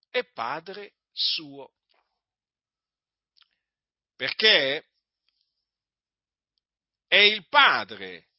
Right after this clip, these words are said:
che ha mandato il suo figliolo nel mondo.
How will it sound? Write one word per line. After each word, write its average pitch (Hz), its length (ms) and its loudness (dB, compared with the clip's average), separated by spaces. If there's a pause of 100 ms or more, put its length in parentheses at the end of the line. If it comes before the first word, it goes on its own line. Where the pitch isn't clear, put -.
(140)
che 170 180 -6
ha 151 80 -2
mandato 151 1200 -4 (300)
il 143 120 -20
suo - 220 -12
figliolo 131 540 -8
nel 123 220 -14
mondo. 98 680 -18